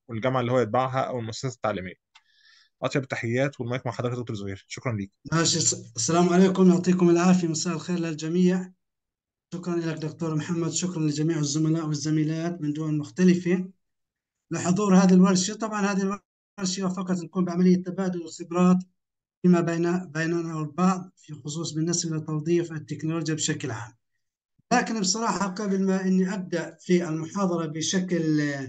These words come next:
Speaker 2: أساسي، في عندي بالنسبة لفرصة على أساس نعطي للزملاء والزميلات فرصة تتعلق بعملية ال-،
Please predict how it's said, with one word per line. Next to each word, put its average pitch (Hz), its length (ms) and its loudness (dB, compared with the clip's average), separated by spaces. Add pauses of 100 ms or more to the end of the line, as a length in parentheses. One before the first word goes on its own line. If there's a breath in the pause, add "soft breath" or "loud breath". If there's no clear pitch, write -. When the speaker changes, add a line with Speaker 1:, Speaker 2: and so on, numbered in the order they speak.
(880)
Speaker 2:
أساسي، 190 440 2
في 226 160 -2
عندي 226 200 -2
بالنسبة 214 440 -4
لفرصة 196 840 0
على 185 260 2
أساس 185 340 -2
نعطي 185 260 -2
للزملاء 180 720 2 (580)
والزميلات 180 680 0
فرصة 185 440 -6
تتعلق 185 560 0
بعملية 180 720 0 (1160)
ال-، 147 880 -6